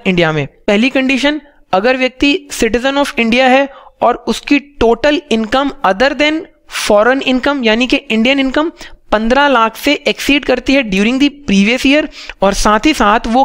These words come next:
किसी भी country में tax पे करने के लिए liable नहीं है। ऐसा कहाँ होता है? देखिए कई ऐसी countries है जहां पर tax rate nil होता है। For example अगर मैं लूँ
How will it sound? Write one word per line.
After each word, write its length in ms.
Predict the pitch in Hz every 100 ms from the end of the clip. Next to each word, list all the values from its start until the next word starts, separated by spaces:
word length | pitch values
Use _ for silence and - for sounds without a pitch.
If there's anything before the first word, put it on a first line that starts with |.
| 269
किसी 280 | 240 - 302
भी 180 | 269 302
country 500 | - 214 214 240 240
में 260 | 196 202 247 -
tax 280 | 254 285 -
पे 120 | 240 233
करने 320 | 208 196 202
के 160 | 202
लिए 220 | 190 190 240
liable 500 | 185 170 180 254 311 - - -
नहीं 260 | 180 208 190
है। 140 | 147 - - - -
ऐसा 200 | 175 220
कहाँ 260 | 214 214
होता 200 | 233 226
है? 100 | 254 -
देखिए 400 | 196 - 254 - - - _ _ _ -
कई 160 | 233 247
ऐसी 180 | 220 254
countries 380 | 220 208 247
है 60 | 240
जहां 220 | 202 185
पर 120 | 208 -
tax 300 | - 220 -
rate 220 | 240 240
nil 180 | 214 233
होता 220 | 220 220
है। 180 | 226 277
For 180 | - 220
example 580 | 202 175 190 202 254 240
अगर 160 | 196
मैं 140 | 214 220
लूँ 220 | 220 196